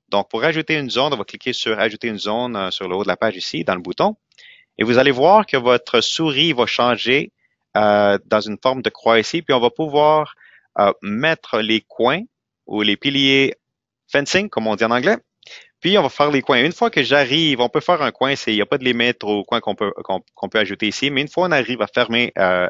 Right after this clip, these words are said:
la forme de la zone, ça va nous apporter à la modification de la, de la zone. Donc, on va lui donner un nom. Moi, je vais dire Mario Demo. Je vais lui assigner un groupe si je veux,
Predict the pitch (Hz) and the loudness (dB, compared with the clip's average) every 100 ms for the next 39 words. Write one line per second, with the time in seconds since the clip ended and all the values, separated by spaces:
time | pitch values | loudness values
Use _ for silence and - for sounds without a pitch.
0 | - 101 117 - 113 101 92 90 87 - | -2 -2 -2 2 2 2 -2 -8 -8 -10
1 | 98 113 107 92 98 143 180 - - - | -2 2 2 0 -2 -4 -6 -16 -20 -20
2 | - - 117 120 120 151 143 - 160 120 | -2 0 2 0 0 -2 -2 0 0 0
3 | 120 - 110 - 113 95 - - - 104 | -4 -2 -2 -2 -2 -2 -2 -12 -6 0
4 | 98 90 85 80 - _ _ _ 98 95 | 2 2 -2 -8 -18 _ _ _ -4 -2
5 | 98 107 110 110 123 120 101 113 190 _ | 0 0 2 0 2 0 2 0 -2 _
6 | _ _ - 92 95 95 95 92 85 - | _ _ -10 -6 -4 -2 0 0 -4 -4
7 | 110 123 113 101 92 90 87 92 92 165 | -2 -2 -2 -2 -2 -4 -6 -4 0 -2
8 | - _ _ _ _ _ _ _ _ - | -2 _ _ _ _ _ _ _ _ -20
9 | - _ - 95 113 110 113 117 101 113 | -20 _ -12 0 2 4 2 2 0 0
10 | 147 - 139 127 110 104 104 110 - 95 | 0 -2 -2 0 0 -2 -4 -4 -4 -6
11 | 87 98 240 | -2 -2 -2